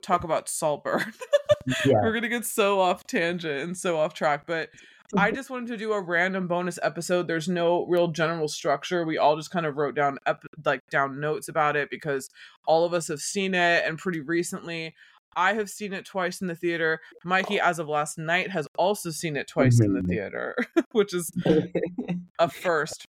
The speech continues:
Speaker 2: Y-, yeah, well, it's, it's definitely not a first for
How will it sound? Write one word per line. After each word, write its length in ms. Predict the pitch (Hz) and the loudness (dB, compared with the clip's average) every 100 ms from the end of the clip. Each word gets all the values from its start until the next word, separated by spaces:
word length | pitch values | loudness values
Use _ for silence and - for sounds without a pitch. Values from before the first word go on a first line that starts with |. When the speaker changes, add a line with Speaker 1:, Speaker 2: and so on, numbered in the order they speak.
| _ - | _ 0
Speaker 2:
Y-, 140 | 127 113 214 - _ _ _ _ - | 2 2 -2 -6 _ _ _ _ -4
yeah, 300 | 151 330 - | -4 -4 -8
well, 320 | 180 233 247 | -2 4 4
it's, 240 | 180 196 180 | 4 0 -2
it's 260 | 160 190 | -4 0
definitely 340 | 202 220 262 214 | 0 2 0 0
not 240 | 131 127 | 0 0
a 100 | 120 | -2
first 600 | 117 - 110 107 175 - - | -6 -2 4 4 4 -6 -14
for 600 | - - 110 104 98 | -8 0 2 4 0